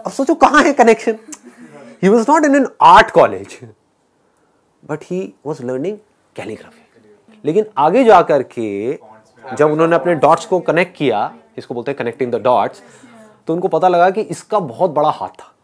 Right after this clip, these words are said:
उसमें। ठीक है, तो ये छोटी-छोटी चीजें होती है लाइफ में जो आपकी पर्सनैलिटी को एक अलग लेवल पे ले जाती है।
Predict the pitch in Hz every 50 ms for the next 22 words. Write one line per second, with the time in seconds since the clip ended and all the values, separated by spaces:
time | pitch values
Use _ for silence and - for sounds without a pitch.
0 | _ _ - 90 - _ - - _ _ _ _ _ _ _ _ _ _ _ _
1 | _ _ _ _ _ _ _ _ _ _ _ _ _ _ _ - 110 107 - 139
2 | 139 117 _ _ _ _ _ _ _ _ _ _ _ _ _ _ _ _ _ -
3 | 165 180 - _ - 131 190 190 - - 208 185 233 190 208 196 190 165 175 170
4 | 160 160 127 113 - - 98 92 90 85 85 - - _ _ _ _ _ _ _
5 | _ _ - - 170 180 - - - 143 143 - - 202 190 - 151 143 - -
6 | 151 143 151 165 175 170 - 185 175 - - 190 196 202 196 202 - - 180 196
7 | 160 151 147 139 139 - 131 101 82 80 76 - _ _ _ _